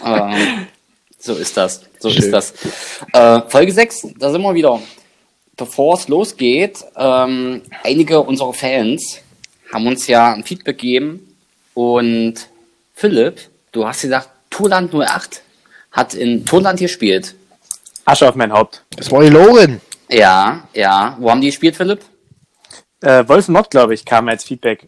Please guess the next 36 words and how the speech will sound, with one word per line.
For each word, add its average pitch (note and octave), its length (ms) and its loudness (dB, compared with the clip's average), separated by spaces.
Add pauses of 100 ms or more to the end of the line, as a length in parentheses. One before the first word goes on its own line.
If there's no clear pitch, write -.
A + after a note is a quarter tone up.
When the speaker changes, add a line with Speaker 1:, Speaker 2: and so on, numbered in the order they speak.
Speaker 3:
Norm C3 240 -6
Ebert, D3 380 -2 (200)
Fußballgott, B2 480 -4
danke. A2 280 -8 (300)
Speaker 1:
Jawohl, G2 280 -8
vielen A2 220 -6
Dank, G#2+ 220 -10
Norm. G#2 260 -6 (240)
Dafür G#2 440 2 (380)
bist A2+ 180 -2
du - 40 0
Speaker 2:
Norm. F#2+ 260 4 (380)
Speaker 1:
da. D#3 100 2 (300)
<laughs> - 640 -12
Nicht - 180 0
der A#2+ 120 4
mit B2+ 120 4
Speaker 3:
Aber C#3 80 4
Speaker 1:
der C#3+ 120 4
Speaker 3:
ich - 80 -4
hab G#3+ 100 0
Speaker 1:
Fische? - 160 -14
Speaker 3:
ne, - 0 - (640)
ich - 100 -6
hab G3 160 4
ne, F#3+ 220 2
ich - 100 0
hab E3+ 80 -4
ne G3+ 100 -4
Idee, F#3+ 360 -2
ich D#3 160 -14
glaube, F#3 500 -2
aber E3 480 -6
das - 180 -10
war C#3 120 -2
Schleiz. C3+ 640 -8